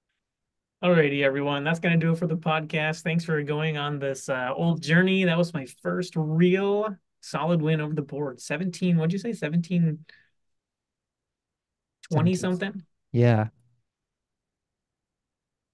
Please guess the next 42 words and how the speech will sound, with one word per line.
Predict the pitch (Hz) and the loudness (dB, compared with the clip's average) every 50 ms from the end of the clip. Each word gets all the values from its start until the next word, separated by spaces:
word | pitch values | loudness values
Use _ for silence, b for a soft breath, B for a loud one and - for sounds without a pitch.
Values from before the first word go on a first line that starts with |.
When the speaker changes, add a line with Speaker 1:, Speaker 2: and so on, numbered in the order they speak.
| _ _ _ _ _ _ _ _ _ _ _ _ _ _ _ _ _ _ _ _ _ _ _ - | _ _ _ _ _ _ _ _ _ _ _ _ _ _ _ _ _ _ _ _ _ _ _ 2
Speaker 2:
The | - | 6
page | - 131 123 113 | 8 8 8 8
isn't | 117 104 107 104 | 4 2 0 -2
loading | - 104 101 98 98 | -4 -4 -4 -4 -4
now. | 101 101 104 104 - _ - - - _ _ _ _ _ - | -4 -6 -6 -6 -8 _ -20 -20 -20 _ _ _ _ _ -4
Speaker 1:
<laughs> | 151 139 196 170 - - - - 175 | 2 2 2 2 2 -2 -14 -18 -12
Seventeen | - - 208 202 190 190 175 180 180 175 170 165 160 151 151 - - - - - _ | -2 2 2 4 6 4 6 6 8 8 10 10 8 6 4 -4 -8 -10 -12 -4 _
fifty | - 185 160 - 165 143 135 | 4 4 4 4 2 0 0
or | 135 | 0
something | 131 - 139 - 147 131 | -2 -4 -6 -6 -6 -6
like | 127 127 123 | -8 -6 -6
that. | 135 131 123 123 123 - _ _ _ _ _ _ _ _ _ _ _ _ _ - | -6 -6 -6 -6 -8 -14 _ _ _ _ _ _ _ _ _ _ _ _ _ 0
All | 180 | 2
right. | 151 139 - | 2 4 4
Thanks | - 196 196 - | 2 2 2 4
for | 196 185 | 6 6
watching. | 180 180 180 180 180 - 185 175 | 6 6 4 2 2 0 0 2
Thanks | 185 185 175 | 2 2 2
for | - 175 | 2 2
listening. | 165 165 175 175 175 180 175 175 | 2 2 2 2 2 0 0 0
Sorry | 165 - 175 180 175 | 0 0 0 0 2
for | 175 170 156 | 2 0 0
the | 156 | 0
audio | 156 156 160 165 170 170 170 | -2 0 0 2 2 2 2
people | 165 170 170 165 160 165 156 151 156 | 2 2 0 0 0 0 -2 -2 -2
who, | 151 - 165 156 151 147 | -2 -2 -2 0 2 0
uh, | 143 131 131 127 123 123 120 120 | 0 0 0 0 0 0 -2 -4
didn't | 120 127 151 139 143 | -4 -4 -4 -2 -2
get | 135 - - | -4 -6 -8
to | - | -8
see | - - 160 | -8 -6 -4
the | 135 131 | -4 -2
game | 123 131 139 139 139 | 0 0 2 2 2
at | 139 131 | 0 -2
the | - 135 135 | -2 -2 -2
end, | 135 139 139 131 | -2 -2 -2 -2
but | 135 127 120 120 | -2 -4 -2 0
watch | 135 160 180 165 | 2 2 2 4
the | - 190 | 4 4
video | 165 180 180 180 175 170 | 6 8 8 8 8 8
on | 165 165 | 6 6
YouTube | 190 190 180 - 196 185 185 180 190 190 | 6 4 2 2 4 6 6 6 4 0